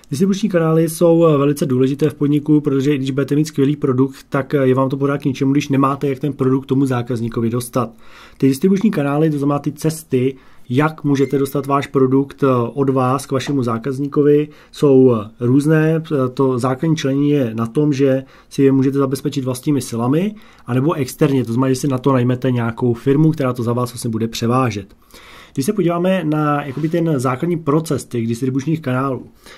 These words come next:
tak je to vlastně o tom, že vy máte, vy jste prostě nějací výrobci, ano? To znamená, máme tady výrobce. Tak.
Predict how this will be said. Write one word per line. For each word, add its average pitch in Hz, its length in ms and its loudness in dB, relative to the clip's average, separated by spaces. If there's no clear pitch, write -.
tak 131 140 -4
je 185 60 2
to 196 60 0
vlastně 190 240 0
o 120 80 -2
tom, 160 380 -2
že 143 380 2
vy 123 120 2
máte, 147 640 0
vy 127 80 -2
jste 156 180 -2
prostě 151 340 -4
nějací 127 640 -2
výrobci, 117 680 0
ano? 156 340 -4
To 127 100 -4
znamená, 117 320 -2
máme 123 200 -2
tady 180 180 -2
výrobce. 160 520 0
Tak. 117 480 -2